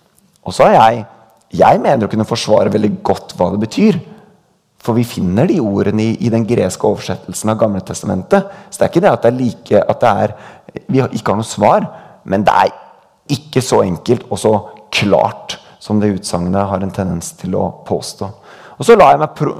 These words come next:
provosere av progressive som snakker om at vi har tross alt i tjue tjueto, det må da være mulig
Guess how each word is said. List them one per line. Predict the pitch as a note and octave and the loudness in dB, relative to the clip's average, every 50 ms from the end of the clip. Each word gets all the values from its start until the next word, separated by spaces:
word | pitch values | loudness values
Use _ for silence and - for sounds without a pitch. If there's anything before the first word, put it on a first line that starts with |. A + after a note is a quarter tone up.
| - - - | -12 -6 -2
provosere | - D3+ D3 D3+ D3+ - - A#2 A2 G#2+ A2+ B2 | 0 0 0 0 -2 0 4 6 6 8 6 6
av | C3 - | 4 2
progressive | C3 B2 G2 G2+ F#2+ - A2 G2+ G#2+ A#2 | -2 -6 -6 -6 -6 -4 -4 -2 -2 -2
som | - A#2 | -4 -6
snakker | A#2 - B2+ A2 - G#2 | -4 -2 -2 -2 -2 -2
om | G#2+ G#2+ | -2 -2
at | G#2 - - - - - - - | -4 -4 -8 -18 -20 -20 -4 2
vi | A#2+ B2+ | 4 4
har | C#3 - | 4 4
tross | C#3 C#3 - - | 0 0 2 2
alt | A#2 A2 - B2 | 2 2 0 -2
i | B2 | -4
tjue | - C3 A2 G2+ F#2 | -2 -2 -2 -2 -2
tjueto, | - B2 A#2+ A#2+ - C3 B2+ C3 | -2 -2 -2 -2 -2 -2 0 0
det | B2 A#2 | 2 2
må | G#2+ G#2 G2+ | 2 4 4
da | G#2 A2 A2+ - - - - | 4 4 4 2 0 0 0
være | G#2+ A2 A2+ A#2+ | 0 2 2 2
mulig | B2+ C#3 C#3+ B2+ G2+ F2 F2+ G#2 A#2+ D3+ | 2 2 2 2 0 0 0 0 2 2